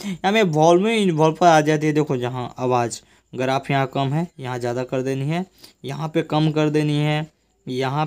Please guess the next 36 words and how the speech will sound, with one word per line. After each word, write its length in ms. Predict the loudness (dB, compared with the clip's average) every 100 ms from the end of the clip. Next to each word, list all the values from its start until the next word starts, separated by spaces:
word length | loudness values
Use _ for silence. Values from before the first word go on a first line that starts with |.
| -2
पे 100 | -2
ज़्यादा 320 | 0 -2 -2
कर 220 | -2 0 2
देनी 240 | 2 2
है, 60 | 0
तो 360 | -4 -12 -4
ये 220 | 4 6
सब 220 | 6 4 2
यहाँ 180 | 2
पे 180 | 4 2
वॉल्यूम 340 | 4 4 2 2
इन्वॉल्व 420 | -2 -2 -2 -2
की 160 | 0 -2
काम 260 | 0 2
आ 80 | 2
जाती 320 | 2 -2 -2 0
है। 60 |
उसके 340 | 0 -2 -4 -2
बाद 180 | -2 -2
यहाँ 160 | -4
पर 100 | -2
आ 80 | -4
जाएंगे 240 | -4 -4 0
रिवर्ब। 400 | 0 0 -2 -4 -10 -18 -6
रिवर्ब 400 | -4 -2 -2 -2
भी 180 | -2 -2
एक 240 | -2 -2 -2
म्यूजिक 500 | -2 -2 -4 -6 0
का 80 | 2
ही 120 | 2
काम 220 | 2 -2
करते 280 | 0 -2 -2
थे, 120 | -4 -8 _ _ _ _ _
तो 240 | -18 -6 0
यहाँ 280 | 2 4 2
पर 160 | 2